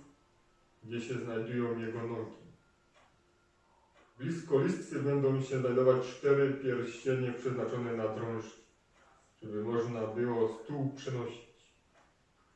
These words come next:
A zrobisz te drążki z drewna akacjowego i pokryjesz je złotem.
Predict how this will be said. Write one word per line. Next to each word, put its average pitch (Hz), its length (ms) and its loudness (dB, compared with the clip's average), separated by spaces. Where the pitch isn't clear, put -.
A 95 200 -12
zrobisz 135 380 4
te 139 120 4
drążki 135 960 0
z 110 120 -8
drewna 127 540 2
akacjowego 127 800 2
i 127 120 0
pokryjesz 123 680 0
je 110 160 -2
złotem. 127 420 -4